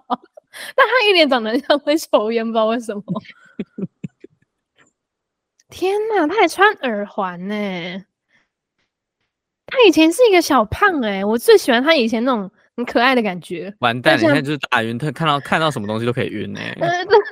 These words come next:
Speaker 1: 天哪，Oh my god，不行，我一定要把这张截图，我要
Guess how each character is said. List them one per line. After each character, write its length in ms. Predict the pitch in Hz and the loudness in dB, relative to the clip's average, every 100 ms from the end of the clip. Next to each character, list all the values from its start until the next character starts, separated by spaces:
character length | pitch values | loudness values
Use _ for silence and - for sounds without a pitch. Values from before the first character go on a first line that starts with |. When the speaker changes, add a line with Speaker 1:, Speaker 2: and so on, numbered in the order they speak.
| 403 415 415 - 480 - 466 - 494 - - - _ _ _ _ _ _ _ _ _ - - - | 2 4 2 4 4 4 -2 -2 -8 -10 -18 -20 _ _ _ _ _ _ _ _ _ -18 -18 -4
Speaker 1:
天 100 | 494 523 554 587 | 0 2 2 2
哪， 60 | 571 523 494 466 440 _ - - - | 4 4 2 -4 -8 _ -20 -20 0
Oh 160 | - 392 | 6 8
my 220 | 392 339 | 8 8
god， 220 | 359 349 | 8 8
不 60 | 370 | 6
行， 200 | 392 330 | 6 6
我 120 | 277 | 8
一 40 | |
定 80 | 294 | 8
要 80 | 349 | 8
把 180 | 392 277 | 6 6
这 80 | 311 | 4
张 160 | 339 | 2
截 260 | 359 262 240 | 2 2 2
图， 180 | 247 220 | 0 -4
我 100 | 208 | 0
要 160 | 233 | 2